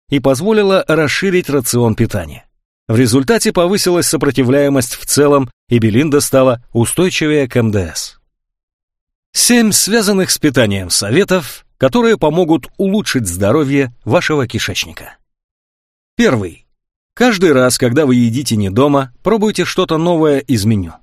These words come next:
Это разнообразит ваш рацион и поможет есть алфавит. Второй. Покупайте то, что ещё не пробовали. В магазине старайтесь выбирать богатые клетчаткой продукты, которые не ели раньше. Третий.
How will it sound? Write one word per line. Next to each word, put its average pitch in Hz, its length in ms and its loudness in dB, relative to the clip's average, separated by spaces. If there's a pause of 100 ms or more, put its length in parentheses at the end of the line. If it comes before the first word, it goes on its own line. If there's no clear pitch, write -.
(360)
Это 233 200 0
разнообразит 208 640 0
ваш 131 200 -2
рацион 143 460 -2
и 123 40 -2
поможет 131 460 -2
есть 104 400 -4
алфавит. 117 580 -6 (560)
Второй. 160 480 2 (440)
Покупайте 143 520 0
то, 180 200 0
что - 180 -2
ещё 107 260 0
не 120 120 2
пробовали. 113 560 -4 (320)
В 110 80 -2
магазине 165 480 2
старайтесь 185 500 0
выбирать 160 440 0
богатые 139 440 0
клетчаткой 131 600 -2
продукты, 127 460 -2
которые 113 520 -2
не 113 160 0
ели 107 200 0
раньше. 135 420 -4 (720)
Третий. 180 520 -2